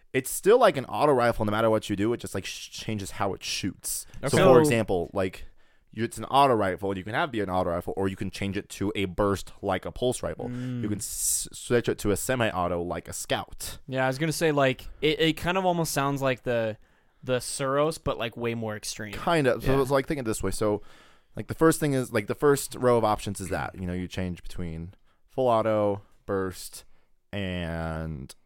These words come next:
Speaker 1: semi-auto. And you go in through and you get, like, a couple other things that, like, affect, like, your stability and all that other stuff. And then the last two of our options are four hundred R P M or nine hundred R P M, which just shoots,
Speaker 3: Rounds per
Speaker 1: um,
Speaker 3: minute, yeah.
Speaker 1: your, your bullets.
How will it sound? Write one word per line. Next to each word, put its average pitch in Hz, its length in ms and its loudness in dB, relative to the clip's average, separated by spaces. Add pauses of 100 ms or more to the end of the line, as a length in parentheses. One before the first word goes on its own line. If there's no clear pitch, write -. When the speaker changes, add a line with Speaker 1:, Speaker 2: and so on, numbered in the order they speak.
(240)
Speaker 1:
semi-auto. - 420 -8 (800)
And 101 100 -8
you 101 80 -4
go 101 220 2
in 104 80 0
through 101 160 -2
and 95 80 -4
you 95 60 -4
get, 82 60 -6
like, 92 120 -6
a - 40 -20
couple 107 220 -2
other 101 140 -2
things 104 220 -6
that, 95 60 -6
like, 92 180 -4
affect, 90 340 -8
like, 87 180 -8
your 95 80 -8
stability 87 400 -4
and 85 80 -2
all 82 80 0
that 85 120 -2
other 87 100 -2
stuff. 90 240 -4
And - 360 -10
then 90 60 0
the 90 80 0
last 147 320 4
two 127 140 0
of 101 100 2
our 95 60 2
options 90 520 -2
are 87 440 2 (220)
four 120 240 6
hundred 117 200 4
R 110 140 4
P - 140 0
M 95 80 -2
or 95 40 -2
nine 123 200 2
hundred 90 200 0
R 60 80 -2
P - 140 -4
M, - 160 -8 (580)
which 92 240 -4
just 92 340 -4
shoots, - 440 -4
Speaker 3:
Rounds 85 240 0
per 82 100 -4
Speaker 1:
um, 110 60 -6
Speaker 3:
minute, 117 260 -8
yeah. 123 120 -12 (180)
Speaker 1:
your, 92 180 -4
your 92 140 -6
bullets. 104 400 -4